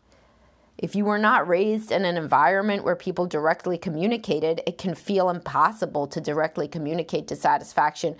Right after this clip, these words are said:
with a spouse. Or if you were raised in a very negative home, you feel paralyzed usually by the thought of any change or any sort of courage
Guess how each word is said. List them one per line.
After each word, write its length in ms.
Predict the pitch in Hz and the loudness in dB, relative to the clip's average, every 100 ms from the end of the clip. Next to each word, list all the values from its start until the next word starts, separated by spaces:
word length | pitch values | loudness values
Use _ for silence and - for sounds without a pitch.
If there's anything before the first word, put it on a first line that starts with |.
| - - - | -12 -12 -6
with 160 | 151 | -4
a 60 | - | -4
spouse. 600 | - 180 180 226 233 226 | -2 4 6 6 2 -6
Or 360 | - 175 165 - | -2 2 2 0
if 160 | 180 - | -6 -4
you 120 | 185 | 0
were 120 | 170 | 0
raised 400 | 160 180 220 214 | 2 0 0 0
in 140 | 151 | -2
a 80 | 160 | -2
very 240 | 156 170 175 | 2 2 2
negative 460 | 156 165 196 175 | 0 2 0 -2
home, 520 | - 190 214 233 233 | -2 2 4 2 0
you 80 | 190 | -4
feel 240 | 165 202 180 | -2 0 0
paralyzed 1040 | - - 139 190 208 180 185 180 196 - - - - | -2 -2 2 2 6 8 8 6 2 -4 -18 -16 -6
usually 720 | 180 202 220 208 196 190 202 | 0 2 2 2 4 4 2
by 240 | 202 175 185 | 4 4 4
the 100 | 185 | 0
thought 240 | 185 196 | 4 4
of 140 | 202 185 | 4 -2
any 420 | 156 190 269 196 165 | 0 0 0 -2 -4
change 580 | - 147 175 180 190 175 | -2 0 0 -2 -4 -2
or 200 | 127 160 | 0 2
any 220 | 180 214 | 2 -2
sort 300 | 214 196 185 | 0 0 0
of 160 | 170 | -2
courage 720 | - - 180 208 190 180 185 | -8 0 2 4 2 2 0